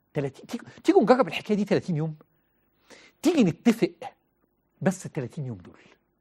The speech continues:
يعني ع-، مش عايز تكمل بالرحمة، ده موضوع يعني أنت حر يعني. بس تيجي نتفق التلاتين يوم دول، وتقول كده لج-، نفسك جوه وتشارط نفسك. الإمام الغزالي في الإحياء علوم الدين له كلمة جميلة جدًا، يقول لك في حاجة اسمها المشارطة،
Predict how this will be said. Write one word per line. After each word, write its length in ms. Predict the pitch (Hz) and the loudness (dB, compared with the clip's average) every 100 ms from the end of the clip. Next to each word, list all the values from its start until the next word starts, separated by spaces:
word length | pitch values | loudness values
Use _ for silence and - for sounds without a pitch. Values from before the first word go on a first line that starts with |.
| _ 135 | _ -8
يعني 220 | 127 127 | -6 -4
ع-، 120 | 135 | -6
مش 180 | 143 - | -8 -8
عايز 120 | 170 | -8
تكمل 300 | - 165 170 | -6 -8 -6
بالرحمة، 400 | 127 123 170 175 | -8 -6 -6 -6
ده 80 | 135 | -6
موضوع 360 | 127 120 139 143 | -6 -6 -4 -2
يعني 200 | 139 147 | -4 -6
أنت 120 | - | -8
حر 240 | - 135 | -4 -4
يعني. 200 | 117 107 - - - | -6 -14 -16 -20 -2
بس 200 | 151 - | -2 -2
تيجي 240 | - 240 196 | -8 -4 -2
نتفق 320 | - 202 - | 0 -2 -2
التلاتين 420 | - 127 - 156 | -6 -8 -6 -8
يوم 180 | 160 151 | -8 -10
دول، 160 | 151 - _ _ _ _ _ _ _ _ - | -12 -14 _ _ _ _ _ _ _ _ -10
وتقول 340 | 120 - 202 | -10 -6 -6
كده 200 | - 180 | -2 -2
لج-، 220 | 147 - | -2 -2
نفسك 280 | 165 185 131 | -4 -4 -6
جوه 340 | 113 156 196 208 - | -2 -2 -2 -8 -8
وتشارط 680 | 131 135 135 - 175 - | -6 -4 0 4 4 4
نفسك. 400 | 147 - - - _ - | -4 -6 -12 -16 _ -6
الإمام 220 | 156 233 | -2 0
الغزالي 340 | 196 147 214 190 | 2 4 2 2
في 60 | |
الإحياء 400 | 160 - 185 208 | -6 -6 -6 -4
علوم 180 | - 190 | -4 -4
الدين 260 | 135 185 185 | -4 -2 0
له 80 | |
كلمة 240 | 180 220 143 | 0 0 -2
جميلة 240 | 143 165 | -2 -2
جدًا، 200 | 143 131 | -2 -2
يقول 200 | 127 220 | -2 -2
لك 100 | 208 | -2
في 80 | 220 | -4
حاجة 140 | - | -8
اسمها 200 | - 220 | -6 -4
المشارطة، 600 | 196 139 - 127 139 131 | -4 -4 -6 -4 -4 -8